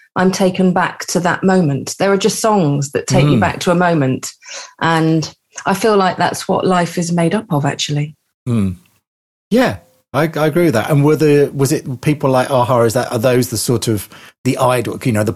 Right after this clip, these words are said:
Speaker 2: your, who were your first kind of pop star idols? You know, the
Speaker 1: Oh,
Speaker 2: ones
Speaker 1: a-ha,
Speaker 2: that
Speaker 1: without
Speaker 2: it's,
Speaker 1: doubt.
Speaker 2: it's, it's, it's, <laughs> and specifically Morton, I would imagine. I mean,
Speaker 1: Absolutely Morton. And actually, about maybe eight years ago, I was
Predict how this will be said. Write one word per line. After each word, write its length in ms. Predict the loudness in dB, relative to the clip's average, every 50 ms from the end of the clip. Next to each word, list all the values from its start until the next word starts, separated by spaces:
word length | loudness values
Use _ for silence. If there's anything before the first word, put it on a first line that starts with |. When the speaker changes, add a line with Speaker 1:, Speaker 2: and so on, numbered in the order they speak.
| -6 -6
Speaker 2:
your, 180 | -2 0 0 0
who 140 | 0 0 2
were 40 | 2 4
your 160 | 2 2 0
first 360 | 0 0 0 0 0 -2 -2
kind 120 | -4 -4 -4
of 60 | -4 -4
pop 240 | -6 -6 -6 -6 -8
star 360 | -6 -2 0 0 2 2 2
idols? 520 | 2 2 0 -2 -4 -6 -6 -6 -8 -6
You 80 | -6 -6
know, 80 | -4
the 80 | -2 0
Speaker 1:
Oh, 80 | 2 2
Speaker 2:
ones 220 | 2 4 4 2
Speaker 1:
a-ha, 220 | 2 2 2 2 0
Speaker 2:
that 40 | 0
Speaker 1:
without 280 | 0 -2 -2 -2 0
Speaker 2:
it's, 80 | 0 0
Speaker 1:
doubt. 200 | 2 0 0 0
Speaker 2:
it's, 220 | 0 -2 -2 -4 -4
it's, 220 | -4 -4 -4 -2
it's, 520 | -6 -6 -6 -8 -16 -18 -18 -14 -6 -4
<laughs> 840 | -4 0 0 0 0 0 -6 -14 -14 -14 -14 -18 -20 -20 -18 -8 -4
and 120 | -4 -4 -4
specifically 480 | -4 -2 0 0 0 0 0 -2 0
Morton, 380 | 2 2 2 0 0 -2 -2 0
I 80 | 0
would 140 | -2 -2 -2
imagine. 480 | -2 -2 -2 -2 -4 -6 -8 -8 -10 -12 _ _ -10
I 80 | -6
mean, 300 | -6 -4 -4 -4 -6 -4 -4
Speaker 1:
Absolutely 560 | -4 -4 -4 -6 -4 0 2 2 2 2 2
Morton. 400 | 2 2 2 2 0 0 -2 -4
And 100 | -2 -2 -2 -2
actually, 480 | -2 -2 -4 -4 0 2 2 2 2
about 600 | 0 0 0 2 2 2 0 0 -2 -6 -12 -12 -12 -12 _ _ _ -16 -14 -14 -14 -14 -10 -4
maybe 760 | -2 0 2 2 4 4 4 4 4 4 4 2 2 0 0 0
eight 180 | -2 0 0 2
years 260 | 2 4 4 4 2 0
ago, 440 | 0 0 0 0 0 0 -2 -4 -2
I 160 | -2 0 0
was 360 | 0 0 -2 -4 -4 -8 -10